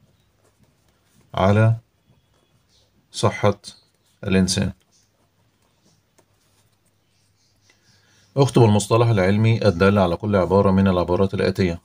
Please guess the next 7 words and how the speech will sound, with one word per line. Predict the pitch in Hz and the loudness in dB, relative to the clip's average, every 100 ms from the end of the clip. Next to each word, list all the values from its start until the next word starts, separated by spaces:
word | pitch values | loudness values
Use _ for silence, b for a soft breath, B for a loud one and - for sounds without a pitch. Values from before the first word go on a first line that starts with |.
| - | -8
رقم | 120 120 | -2 0
واحد، | 95 - - _ _ _ _ - | 0 -2 -12 _ _ _ _ -6
مقدرة | 95 98 123 170 143 | -2 2 2 0 -2
الذرة | 98 110 104 | 0 0 0
في | 98 117 101 | -2 -4 -2
الجزيء | 98 92 104 135 | -2 -2 -2 -2
التساهمي | 120 107 98 90 85 78 | -4 -2 -2 -2 -4 -8